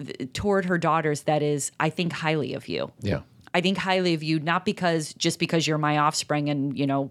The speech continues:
Speaker 1: you have my last name, but because I have known you since you were little. I have watched you. I have seen your inherent goodness. I know, I think highly of you. That's how I feel of my, my children first and foremost, but also the kids I work with, my niece,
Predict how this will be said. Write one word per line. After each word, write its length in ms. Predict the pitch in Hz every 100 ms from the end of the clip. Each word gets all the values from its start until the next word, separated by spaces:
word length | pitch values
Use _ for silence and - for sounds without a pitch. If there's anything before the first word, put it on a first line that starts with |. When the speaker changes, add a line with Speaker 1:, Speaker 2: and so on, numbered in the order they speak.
| -
Speaker 1:
you 160 | 143
have 200 | 147 143
my 180 | 139 143
last 300 | 139 135 -
name, 320 | 160 156 135 - - - -
but 120 | 165
because 320 | 170 170 151 -
I 140 | 156
have 120 | 160
known 240 | 151 160 165
you 120 | 143
since 320 | - 143 139
you 60 | 139
were 80 | 139
little. 300 | 147 143 131
I 80 | 139
have 160 | 143
watched 400 | 135 143 143 -
you. 120 | 143 113
I 120 | 143
have 120 | 139
seen 320 | - 170 160
your 160 | 151 147
inherent 400 | 139 147 139 120
goodness. 520 | 160 143 110 127 - - - - -
I 160 | 160 170
know, 580 | 170 170 170 180 170 -
I 100 | 160
think 440 | - 214 214 226 - _
highly 540 | - 220 226 247 180
of 140 | 135 135
you. 220 | 123 101 - -
That's 300 | 175 208 254
how 220 | 269 247 -
I 180 | 240 285
feel 320 | - 165 151
of 220 | 190 175
my, 400 | 185 180 175 170 - _ _ _ - - - -
my 180 | 175 175
children 400 | - 254 220 165
first 260 | 185 175 180
and 100 | 170
foremost, 420 | 214 240 165 -
but 100 | 170
also 220 | 170 170
the 60 | 156
kids 280 | - 160 160
I 80 |
work 320 | 151 185 233 165
with, 180 | 143
my 160 | 156 151
niece, 340 | 160 220 226